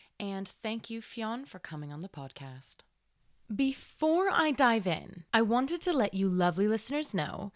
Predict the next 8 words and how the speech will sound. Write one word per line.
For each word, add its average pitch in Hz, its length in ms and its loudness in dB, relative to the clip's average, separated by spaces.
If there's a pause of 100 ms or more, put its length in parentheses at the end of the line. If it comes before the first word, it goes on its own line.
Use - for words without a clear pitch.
(360)
that 202 260 0
All 196 160 6
About 285 320 2
Art 156 260 0
is 185 140 0
on 180 140 0
Patreon. - 600 -6 (420)
So 233 400 8